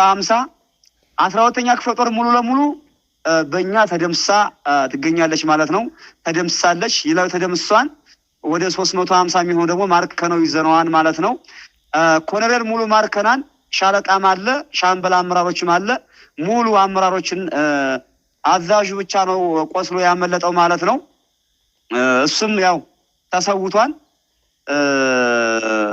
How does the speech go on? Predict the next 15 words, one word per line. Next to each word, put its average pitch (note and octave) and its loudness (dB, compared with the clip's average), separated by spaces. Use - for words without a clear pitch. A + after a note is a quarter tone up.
ያው E3 2
የሚባል F#3 -4
ነገር F#3+ 0
አለ። F#3+ 2
ከዛ G3+ -2
ውጭ G#3+ -2
ግን C4+ -2
ምክትል A3 -2
አዛዡንም፣ A3+ 0
እ፣ F3+ -2
ሻለቃ G#3 2
አመራሮችንም፣ G#3 0
እ፣ D#3+ -2
ሙሉ E3+ -2
ለሙሉ F#3 -2